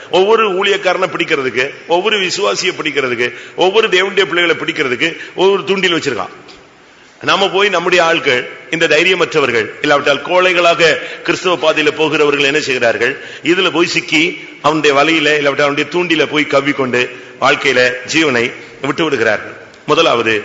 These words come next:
இன்றைக்கு நம்முடைய வேதபாடத்தின் முதல் சாராம்சம், நீ ஒரு தைரியசாலியாய் மாற வேண்டும். இதுவரைக்கும் நீங்க எப்படி இருந்தீங்கிறது கேள்வி. அதுக்கு நீங்கள் இன்றைக்கு நீங்கள் பதில் சொல்ல வந்தால், ஒருவேளை அந்த கேள்விக்கு உங்களுக்கு சரியான பதில் சொல்ல முடியாமல் இருக்கலாம்.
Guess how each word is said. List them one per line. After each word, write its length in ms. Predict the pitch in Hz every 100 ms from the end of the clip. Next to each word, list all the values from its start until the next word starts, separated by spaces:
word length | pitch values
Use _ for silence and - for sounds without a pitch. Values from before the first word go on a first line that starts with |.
| -
இன்றைக்கு 300 | 143 147 143
நம்முடைய 460 | 127 127 117 113 98 - -
வேதபாடத்தின் 480 | 147 165 156 143 135
முதல் 340 | 127 139 160 -
சாராம்சம், 600 | 131 127 131 113 113 98 - - -
நீ 160 | 135 151
ஒரு 200 | 156 135
தைரியசாலியாய் 840 | 123 120 151 156 131 113 113 113
மாற 260 | 139 101 101
வேண்டும். 300 | 101 - - - - - _ _ _ _ _ _ _ _ - _ -
இதுவரைக்கும் 420 | 151 151 151 165 143
நீங்க 120 | 127
எப்படி 180 | 135 131
இருந்தீங்கிறது 760 | 131 127 127 117 120 123 92 - - -
கேள்வி. 340 | - 143 127 - - - - -
அதுக்கு 240 | - 139 139
நீங்கள் 240 | 139 131
இன்றைக்கு 300 | 127 151 143
நீங்கள் 200 | 131 120
பதில் 280 | 110 131 170
சொல்ல 240 | 165 143
வந்தால், 460 | 120 120 123 104 - - -
ஒருவேளை 380 | 139 147 156 160
அந்த 160 | 135 127
கேள்விக்கு 380 | 147 156 135
உங்களுக்கு 300 | 139 131 127 123
சரியான 380 | 131 139 139
பதில் 240 | 127 131 147
சொல்ல 200 | 139 127
முடியாமல் 440 | 131 135 135 139
இருக்கலாம். 560 | 127 127 135 110 -